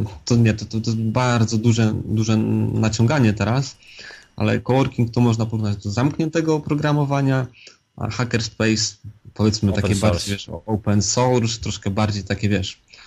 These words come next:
Speaker 1: podziemne, alternatywne, poza głównym nurtem.
Speaker 2: E, dokładnie,
Speaker 1: E,
Speaker 2: dokładnie.
Speaker 1: udostępniające wiele wzor-, wzorców na temat, e, pracy,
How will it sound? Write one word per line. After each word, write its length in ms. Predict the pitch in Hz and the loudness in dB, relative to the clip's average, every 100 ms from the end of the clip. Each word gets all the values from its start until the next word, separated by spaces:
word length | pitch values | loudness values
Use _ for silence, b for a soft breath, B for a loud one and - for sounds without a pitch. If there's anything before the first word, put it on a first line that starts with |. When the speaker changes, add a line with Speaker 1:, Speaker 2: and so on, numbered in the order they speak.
| B _ | B _
Speaker 1:
podziemne, 720 | 98 98 135 139 127 120 110 | -2 0 2 4 4 2 2
alternatywne, 1040 | 98 90 101 101 95 135 123 117 117 107 107 | 0 0 -2 -2 0 0 0 2 4 4 0
poza 240 | - 101 104 | -2 -2 -2
głównym 340 | 101 104 101 | -2 0 4
nurtem. 420 | 117 120 120 120 117 B B | 4 4 2 0 -2 B B
Speaker 2:
E, 100 | 113 | -12
dokładnie, 360 | 104 - 90 98 98 | -10 -4 0 2 2
Speaker 1:
E, 100 | 95 | -2
Speaker 2:
dokładnie. 280 | 98 82 120 | -6 -2 0
Speaker 1:
udostępniające 600 | - 113 113 117 113 110 | 2 0 0 -2 0 0
wiele 260 | 113 107 | 2 2
wzor-, 280 | 101 123 117 | 2 0 0
wzorców 400 | 107 120 120 113 | 2 0 0 -2
na 80 | 110 | -2
temat, 480 | 110 104 101 98 - | -2 -2 -2 -4 -8
e, 300 | - 92 92 | -6 -4 -4
pracy, 760 | 90 110 123 131 123 113 107 | -2 0 0 0 2 4 4